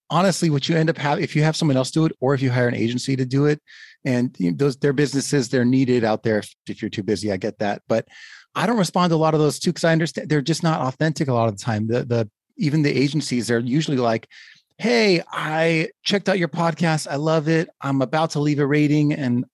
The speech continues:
you know, about to listen to some of your episodes. By the way, my, you know, this person I wanna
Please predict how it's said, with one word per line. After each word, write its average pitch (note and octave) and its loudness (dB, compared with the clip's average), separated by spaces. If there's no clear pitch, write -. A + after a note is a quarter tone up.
you C3+ -2
know, A#2+ -2
about C#3 -2
to C#3 -2
listen C3+ -2
to A#2+ -6
some C3+ -2
of C3 0
your B2 0
episodes. C3 0
By A3+ -2
the G3+ 2
way, D#3 2
my, D3 2
you D#3+ 2
know, B2 -2
this E3+ -2
person F#3 0
I C#3 2
wanna C#3 2